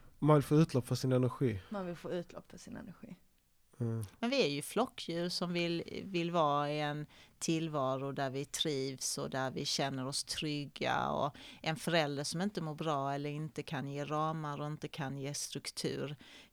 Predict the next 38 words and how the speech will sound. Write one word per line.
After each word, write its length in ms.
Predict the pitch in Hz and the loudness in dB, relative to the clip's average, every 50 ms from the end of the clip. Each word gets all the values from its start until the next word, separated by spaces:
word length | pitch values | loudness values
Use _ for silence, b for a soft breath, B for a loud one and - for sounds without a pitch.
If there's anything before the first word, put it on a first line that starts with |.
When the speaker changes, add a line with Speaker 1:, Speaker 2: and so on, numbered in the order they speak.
| b - | b -12
Speaker 3:
eh, 460 | - - - 156 147 139 135 127 120 - - - - - - | -8 -6 -4 -4 -2 -2 -2 -4 -6 -8 -10 -16 -20 -16 -10
ja, 120 | - 151 - | -8 -6 -4
och 160 | - 165 165 | -4 -2 -2
har 120 | 160 160 151 | -2 -2 -2
svårt 340 | - - 147 151 - - | -2 -2 -4 -4 -6 -6
med 120 | 156 143 - | -8 -8 -6
sig 120 | - 147 | -6 -6
själv 480 | - - - - - - - - - 147 | -4 -4 -2 -2 -2 -4 -4 -8 -10 -10
kanske, 520 | - - - - - - - - - 165 - - | -10 -10 -8 -8 -8 -8 -6 -6 -6 -6 -6 -6
Speaker 1:
Mm. 240 | 135 113 107 104 98 | -6 -6 -6 -6 -2
Speaker 3:
ger 240 | - 170 180 127 95 143 | 2 2 4 4 2 2
ju 120 | 156 190 | 0 0
inte 180 | 208 202 - 156 | -2 -2 -2 -6
en 80 | 151 | -8
trygghet 680 | - - - 143 - - - 147 147 - - - - - | -6 -6 -6 -6 -6 -8 -10 -10 -10 -10 -10 -12 -14 -14
till 180 | - - - - | -10 -8 -8 -8
ett 140 | 139 - - | -8 -8 -6
barn. 340 | 139 135 - - - 160 156 - | -6 -4 -4 -4 -6 -8 -6 -4
Speaker 1:
Nej. 280 | 117 110 104 101 101 92 - - - _ _ _ _ - - - - - | -2 0 0 -2 -2 -6 -10 -16 -20 _ _ _ _ -20 -20 -14 -6 0
Speaker 3:
Så 140 | - 180 | 4 4
att 200 | 165 160 - - 147 | 4 4 2 -4 -4
där 360 | 147 180 170 147 143 143 156 | 2 6 6 6 6 4 0
kan 200 | - - 202 202 | -2 0 0 0
man 160 | 180 160 156 151 | 2 0 -2 -2
ju 120 | 151 156 | -2 -4
själv 440 | - - - 160 123 123 135 139 143 | -2 0 0 2 2 2 0 -2 -2
hjälpa 380 | 151 160 160 156 160 - - 110 | 0 2 2 2 0 -2 -4 -4
om 60 | 151 | -2
man 100 | 151 147 | 0 2
känner 380 | - - 160 131 131 135 143 139 | 2 2 2 0 -2 -2 -2 -4
att 180 | 143 143 - | -4 -4 -4
det 120 | - 127 123 | -2 -2 -2
är 60 | 135 | 0
lite 440 | 151 165 - - - 127 127 131 - | 0 0 0 0 0 0 0 0 0
kaotiskt, 720 | - - 151 143 - 143 - - - 139 147 - - - | 0 0 0 0 0 -4 -4 -4 -4 -4 -4 -4 -2 -2
att 120 | 143 - | -2 -2
Speaker 2:
Mm. 100 | 208 196 | 0 0
Speaker 3:
man, 200 | - 135 139 - | 0 0 0 -2